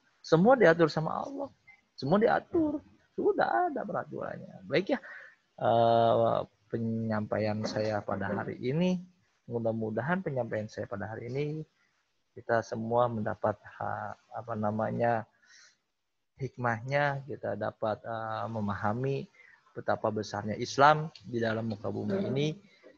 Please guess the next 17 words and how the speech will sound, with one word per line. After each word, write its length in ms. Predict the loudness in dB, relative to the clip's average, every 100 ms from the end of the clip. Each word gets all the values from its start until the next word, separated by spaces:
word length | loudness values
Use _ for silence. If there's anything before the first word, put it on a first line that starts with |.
| _
mengatur 560 | -6 -2 -2 2 4 4
segala 380 | 0 -6 -4 -4
macam 420 | -4 2 0 2
apa 320 | -2 0 0
yang, 400 | 2 0 -2 -6
eh, 480 | -6 -6 -4 -6 -6 -6
manusia 720 | -6 -6 -8 -4 -4 -2 -4 -10 _ _ _ -16
lakukan 480 | -14 -4 0 2 0
sudah 240 | -4 -6
tertera 400 | -6 -4 2 2
di 160 | 2 0
dalam 240 | -2 -6
Al-Quran. 760 | -10 -12 _ -18 -14 -8 -6 -8 -16 _ _ -20 -20 -20 -20 _ _ _ _ _ _ _ -6
Ya. 160 | -6 -6 _ _ _ _ _ _ _ _ _ -8
Adapun 400 | 0 0 2 4
nanti 560 | 4 2 -2 -2 -4 -8 -10
ketika, 440 | -8 -8 -4 -2